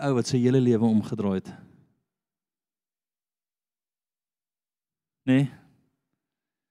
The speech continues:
Sy vrou bel my nou eendag, sy sê vir my, "Wil jy hom nie net bel nie asseblief?" Hy struggle 'n bietjie. Want hy is nou 'n man. Volwassene.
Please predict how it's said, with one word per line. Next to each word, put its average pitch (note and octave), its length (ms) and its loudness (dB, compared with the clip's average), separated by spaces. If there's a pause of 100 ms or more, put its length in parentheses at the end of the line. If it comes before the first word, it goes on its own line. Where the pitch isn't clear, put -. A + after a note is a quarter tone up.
(240)
Sy - 160 0
vrou F3+ 320 2
bel D3 160 2
my C#3+ 160 2
nou C3 80 2
eendag, B2+ 160 -2
sy C3+ 80 -10
sê C#3+ 80 -6
vir D3+ 140 -10
my, C#3+ 60 -8
"Wil D#3 100 2
jy E3 80 4
hom E3+ 40 2
nie E3 140 0
net C3+ 120 -6
bel A2 180 -2
nie A2+ 100 2
asseblief?" G2+ 460 -8 (1300)
Hy B2+ 80 -6
struggle C#3+ 380 -2
'n C3 60 -2
bietjie. G#2 300 -4 (1300)
Want B2+ 120 0
hy D#3+ 80 4
is E3+ 120 0
nou D#3+ 140 2
'n D3+ 60 4
man. D3+ 320 2 (2750)
Volwassene. C#3 600 2